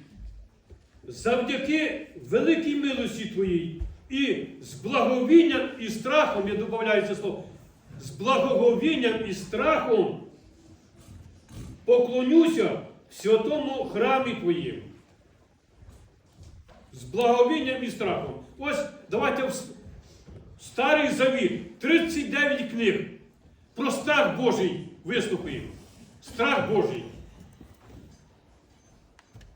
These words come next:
Є записано теж в другому псалмі: «Служіть Господу зі страхом, радійте з тремтінням,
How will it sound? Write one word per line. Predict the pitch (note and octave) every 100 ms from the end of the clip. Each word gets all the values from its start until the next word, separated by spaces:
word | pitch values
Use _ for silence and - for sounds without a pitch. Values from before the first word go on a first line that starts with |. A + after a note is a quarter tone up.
| _ _ _ - - _ _ _ - _ _ _ _ _ _ _ - _
Є | B2+ A#3+
записано | C#4+ D4 C#4+ C#4+ C#4+ C4 A#3 - - - - -
теж | C4 - A#3 G3+ - - - - - _
в | -
другому | C#4 A#3+ G#3+ G3+
псалмі: | G3+ G3+ F#3 F3 F3+
«Служіть | - D#4 A#3+ D4 D#3+
Господу | E3+ B3 A#3+ - G3
зі | F#3+ G3+
страхом, | - F#3+ F3+ D3+ D3+ C#3+ C3+ B2+ - - - - - -
радійте | G#3 B3+ E4 C#4 C4+
з | A3+
тремтінням, | - B3 B3+ G#3+ F3+ F#3+ E3+ E3 D#3+ D3